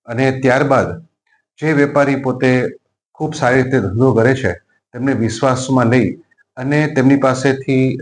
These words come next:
હીરા લઈ અને તેઓને જે પેમેન્ટ ચૂકવવાનું થાય છે, એ આપતા નથી અને નાસી જતા હોય છે.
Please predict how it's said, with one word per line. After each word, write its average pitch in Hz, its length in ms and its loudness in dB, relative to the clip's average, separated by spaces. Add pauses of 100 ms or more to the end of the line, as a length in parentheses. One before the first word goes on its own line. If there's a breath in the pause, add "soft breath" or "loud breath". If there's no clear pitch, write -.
(140)
હીરા 123 240 4
લઈ 123 240 0 (420)
અને 120 420 -8 (120)
તેઓને 123 420 2
જે 120 200 -2
પેમેન્ટ 117 440 2
ચૂકવવાનું 113 600 0
થાય 127 140 2
છે, 113 220 -2 (400)
એ 131 100 -6
આપતા 107 300 -2
નથી 123 360 0
અને 117 180 2
નાસી 107 300 0
જતા 95 280 -2
હોય 87 160 -2
છે. - 220 -14